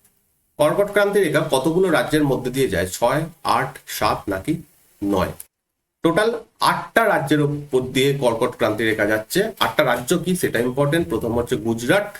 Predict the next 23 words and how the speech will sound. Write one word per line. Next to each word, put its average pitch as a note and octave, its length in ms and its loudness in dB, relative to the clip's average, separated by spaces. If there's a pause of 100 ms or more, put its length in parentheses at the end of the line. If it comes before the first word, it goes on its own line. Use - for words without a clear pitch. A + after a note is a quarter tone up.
(100)
সেকেন্ড F#2 380 -6
হচ্ছে G2 400 -4
রাজস্থান, C3+ 760 0 (220)
থার্ড G2 320 -2
হচ্ছে, F#2 220 -8
আহ, F2+ 380 -4
মধ্যপ্রদেশ, C3 840 -2 (160)
ফোর্থ G2+ 220 0 (100)
ছত্তিশগড়, D#3 880 -2 (380)
ফিফথ A#2+ 340 -4
হচ্ছে D3+ 520 -2 (180)
ঝাড়খণ্ড, A#2 720 -2
সাত F#2+ 320 -4 (120)
নম্বর A#2+ 420 -2
হচ্ছে, E3 720 -4 (840)
সাত G2 200 0
নম্বর F#2+ 240 0
নয়, B2+ 160 0
ছ - 100 -2
নম্বর A2+ 380 2
হচ্ছে B2 180 0
ওয়েস্ট A2 220 0
বেঙ্গল, D3 460 2